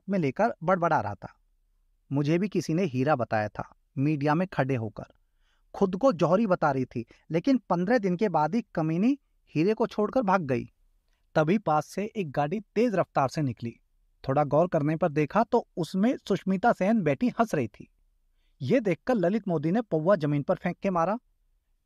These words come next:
पहले सुष्मिता सेन की गाड़ी की तरफ देखा जो बहुत दूर जा चुकी थी,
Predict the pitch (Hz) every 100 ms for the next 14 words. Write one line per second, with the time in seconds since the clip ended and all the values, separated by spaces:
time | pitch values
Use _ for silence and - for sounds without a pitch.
0 | - 165 247 - 175 196 190 233 175 175
1 | 226 143 143 180 220 214 180 160 156 269
2 | 262 185 - - 269 226 180 170 135 123
3 | 127 - 120 -